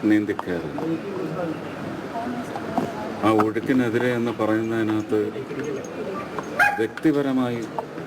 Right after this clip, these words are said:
ഒരുപാട് ദ്രോഹമാണ് വലിയ, വലിയ, വലിയ കല്ലുകളായിട്ട് എൻ്റെ നേരെ തള്ളിവിട്ടത്.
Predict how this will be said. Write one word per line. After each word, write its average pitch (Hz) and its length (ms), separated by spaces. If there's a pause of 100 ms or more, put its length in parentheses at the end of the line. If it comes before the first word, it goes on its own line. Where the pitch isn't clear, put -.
(320)
ഒരുപാട് 165 460 (100)
ദ്രോഹമാണ് 110 640 (1500)
വലിയ, 117 280 (1400)
വലിയ, 107 280
വലിയ 135 220 (300)
കല്ലുകളായിട്ട് 107 680
എൻ്റെ 90 220
നേരെ 85 240 (160)
തള്ളിവിട്ടത്. 78 580